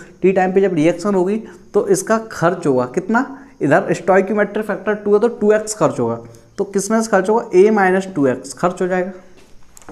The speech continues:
तो इसका कितना बनेगा, इत-, इसका stoichiometric factor three है तो थ्री एक्स बनेगा, पहले से इतना था ही, तो ट्वेंटी माइनस ए प्लस थ्री एक्स।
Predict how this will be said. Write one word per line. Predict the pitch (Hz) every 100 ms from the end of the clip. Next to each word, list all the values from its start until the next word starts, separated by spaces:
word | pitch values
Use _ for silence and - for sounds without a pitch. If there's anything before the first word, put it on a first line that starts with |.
| - - _ -
तो | 226
इसका | 220 254
कितना | 226 233 247
बनेगा, | 247 240 254 254 - - _ _ _
इत-, | 185 - -
इसका | 180 - 233
stoichiometric | 226 226 220 226 226 220 240 233 -
factor | - 196 214 226
three | 226 208
है | 226
तो | 233 - -
थ्री | 220
एक्स | 214 214
बनेगा, | 160 123 113 113 - - - -
पहले | 156 156 202
से | 214
इतना | 202 214 214
था | 165 165
ही, | 165 202 - - - _ _ 196
तो |
ट्वेंटी | 190 - 170 175 170 - 208 220
माइनस | 196 160 151 160 180 - -
ए | 143 160 208 - - - - - _ _ - - - - - - -
प्लस | 196 226 - -
थ्री | 131 113
एक्स। | 110 113 - -